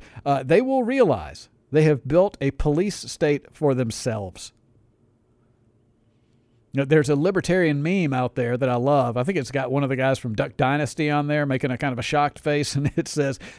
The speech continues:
"The face you make when you realize it will be the police who take your guns."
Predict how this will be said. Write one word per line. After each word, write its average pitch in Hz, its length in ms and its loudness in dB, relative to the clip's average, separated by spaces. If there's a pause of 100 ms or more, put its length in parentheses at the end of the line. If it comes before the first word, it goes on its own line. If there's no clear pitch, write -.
"The 160 100 4
face 247 320 2
you 226 80 0
make 220 240 -2
when 151 140 2
you 156 100 0
realize 160 320 4
it 160 120 2
will 151 100 0
be 151 100 2
the 147 120 0
police 233 460 2
who 165 120 2
take - 240 0
your 143 100 -2
guns." 113 540 -2